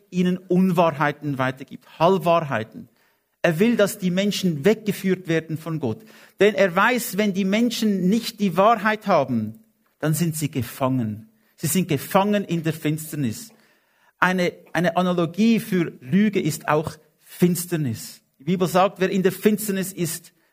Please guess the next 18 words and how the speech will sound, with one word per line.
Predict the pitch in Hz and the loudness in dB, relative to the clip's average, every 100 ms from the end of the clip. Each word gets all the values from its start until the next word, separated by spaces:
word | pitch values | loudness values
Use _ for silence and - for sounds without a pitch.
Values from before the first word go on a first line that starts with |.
| _ - | _ 4
irrt | 214 214 - | 4 4 -2
umher | 185 165 170 190 185 - _ | 0 2 2 0 -2 -8 _
und | 180 151 143 | 0 0 0
weiß | 175 196 - | 0 0 0
nicht, | 180 208 - | -2 -2 -4
wohin | 180 175 180 | -2 0 0
er | 156 | -2
geht. | 175 170 - _ _ _ _ _ _ _ _ _ _ _ _ _ _ _ _ _ _ _ - | -4 -6 -10 _ _ _ _ _ _ _ _ _ _ _ _ _ _ _ _ _ _ _ -4
Und | 160 | 2
das | 185 190 | 2 0
ist | - 196 - _ _ _ _ _ _ _ _ - | -2 -2 -2 _ _ _ _ _ _ _ _ 0
bei | 170 | 0
Design | 175 175 - 165 180 | 2 -2 0 0 0
so. | 175 135 | 0 0
Das | 160 180 | 0 0
ist, | 170 - _ _ | -2 -6 _ _
was | - 175 - | -2 0 2
Satan | 185 180 190 175 180 | 2 2 2 0 0